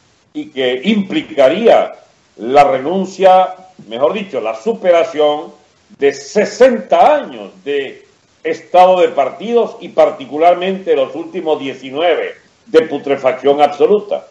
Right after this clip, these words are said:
¿Y qué queda de los países que habiendo, eh, superado lo más nefasto de los populismos en los últimos años de la escuela del llamado socialismo del siglo veintiuno chavista financiado con el petróleo venezolano?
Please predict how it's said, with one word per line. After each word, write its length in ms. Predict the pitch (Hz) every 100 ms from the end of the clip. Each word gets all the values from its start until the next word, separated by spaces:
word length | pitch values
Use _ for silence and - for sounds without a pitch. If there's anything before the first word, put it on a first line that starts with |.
| _ _ _ _ _ _
¿Y 180 | 139 -
qué 240 | 180 185
queda 360 | 180 202 202 190
de 120 | 160
los 160 | 156 147
países 560 | - 151 185 185 185 165 -
que 100 | 143
habiendo, 880 | 135 180 220 202 156 147 131 98 - _ _ _ _
eh, 260 | 131 127 - -
superado 760 | 185 - 139 151 196 202 196
lo 380 | 156 139 135 -
más 380 | 117 127 180 175
nefasto 640 | 160 160 160 202 160 165
de 100 | 135
los 120 | 131 123
populismos 840 | 131 - 123 165 190 135 110 107
en 120 | 127
los 200 | 127 127
últimos 520 | 165 160 156 135 127
años 460 | 160 175 151 123 101 _ _ - -
de 120 | 98 123
la 160 | 123
escuela 500 | 117 107 - 170 190
del 240 | 147 123 107
llamado 400 | 117 127 156 165
socialismo 920 | 131 131 127 120 160 135 135 117 - - _ _
del 240 | 110 131
siglo 340 | 123 147 156 156
veintiuno 480 | 131 107 143 139 123
chavista 720 | 131 120 175 - - 123 113
financiado 800 | 123 120 117 107 160 175 160
con 200 | - 120
el 140 | 110 107
petróleo 460 | 120 - 139 160
venezolano? 680 | 147 127 107 113 120 151 175